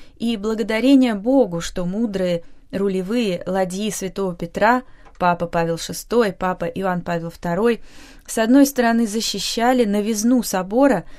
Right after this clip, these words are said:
но в то же время единственность и преемственность церкви, которая всегда является церковью грешников и местом благодати. "Святой Бонавентура", добавил Папа,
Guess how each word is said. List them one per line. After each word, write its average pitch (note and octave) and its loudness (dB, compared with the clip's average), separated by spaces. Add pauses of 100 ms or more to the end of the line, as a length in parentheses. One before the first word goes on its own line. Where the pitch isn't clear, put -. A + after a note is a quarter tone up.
(140)
но F#3+ -2
в - -12
то A#3 0
же G3 -4
время G#3+ 2
единственность G3 -2
и G#3 -6
преемственность G3 -6
церкви, G3 0 (320)
которая F#3 0
всегда F#3+ 0
является F3+ -4
церковью F3 -4
грешников A3+ -2 (340)
и A#3 0
местом F3+ -4
благодати. F3 -6 (960)
"Святой A#3+ 0
Бонавентура", A#3+ 0
добавил F3 -2
Папа, A3+ 0